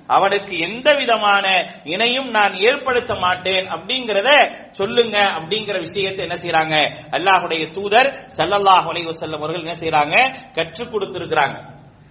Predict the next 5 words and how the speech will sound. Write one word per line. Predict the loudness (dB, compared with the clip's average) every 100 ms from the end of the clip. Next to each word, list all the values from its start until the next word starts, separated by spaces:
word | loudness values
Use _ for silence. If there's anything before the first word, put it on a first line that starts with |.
| _
அப்ப | -2 -2
கஷ்டங்கள் | 0 -2 -2 -2 2 2 0 0
போக | 0 2 2
வேண்டும் | 0 -2 -8
என்றால் | -4 4 6 4